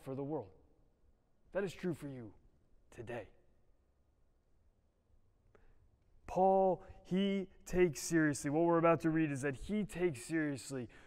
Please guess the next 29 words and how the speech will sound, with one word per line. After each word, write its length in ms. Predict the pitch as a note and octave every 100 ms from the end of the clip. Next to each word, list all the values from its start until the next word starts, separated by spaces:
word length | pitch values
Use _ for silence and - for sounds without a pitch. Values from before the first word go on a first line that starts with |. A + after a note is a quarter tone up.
| -
who 520 | - E3+ G#3+ A3+ G#3+
Jesus 600 | C#3+ D3+ F#3 F#3 D#3+ D#3+
has 200 | - D#3 A#2+
been 320 | B2+ C#3+ C#3
for 200 | - B2
him 220 | G#2 F#2+ F#2 - _ _ _ _ _ _ _ _ _ _ _ _ - -
by 220 | B2 D3 D#3
believing 1080 | B2 D#3+ D#3 D#3 F#3 G3 F#3 C3+ B2+ A2+ - _ _ _ _ -
that 160 | C#3
the 100 | -
good 300 | C3 D3 D3
news 360 | C#3 C3+ C3 A2+
is 120 | A2+
true 300 | - B2+ A2+ -
for 160 | G#2+
others. 500 | F#2 F2 E2+ - - - _ _ _ _ _ _ _ _ _ _ _ _ _ -
And 180 | E3+ F3+
in 200 | F#3 F3
doing 440 | C3+ B3+ C#4+ D#3+ C3
so, 420 | - C#3 A#2+ C#3 - - - B2+
God 520 | D#3 F#3+ F#3 F#3 F#3 - -
shapes 680 | - - - A3+ B3 G3+ - -
Paul 400 | D3+ C#3+ C#3 C3+ - -
into 460 | G3 G3 F#3 F#3+ G3+
the 80 | F3+
person 580 | - E3+ D3+ - D#3+
who 200 | B2+ D3+ D3+
the 100 | C#3
gospel 480 | C#3+ B2+ - C3